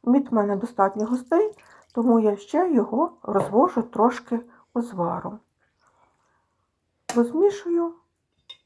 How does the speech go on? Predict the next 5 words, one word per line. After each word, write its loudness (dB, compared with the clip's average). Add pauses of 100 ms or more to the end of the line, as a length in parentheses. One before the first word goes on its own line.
(500)
тепленьким 0
узваром. 2 (1800)
Горішки 0 (140)
я -6 (500)
скалкою 0